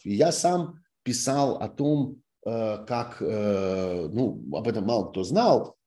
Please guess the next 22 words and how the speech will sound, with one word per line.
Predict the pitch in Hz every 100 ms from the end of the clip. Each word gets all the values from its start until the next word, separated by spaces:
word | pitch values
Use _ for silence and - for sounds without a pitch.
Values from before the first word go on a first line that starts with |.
| _
но | 107
на | 113
самом | 156 139
деле | 113 101
это | 101
происходило, | - 101 98 - 110 202 160
как | 113 123 117 117
из | 113 101
разных, | 139 139 120 110 - - _ _ -
э, | 104
э, | 107 104 101 - - 113 76 85 87 85
регионов | 92 107 143 120 117
России, | 98 98 - 202 147 - - _
в | -
том | 160
числе, | 151 135
например, | 120 117 127 113
с | 87
Дальнего | 117 120 110 101
Востока, | 95 98 - 98 -
двигались | 85 90 170 175 151 104 - - _ _
целые | - 151 160 165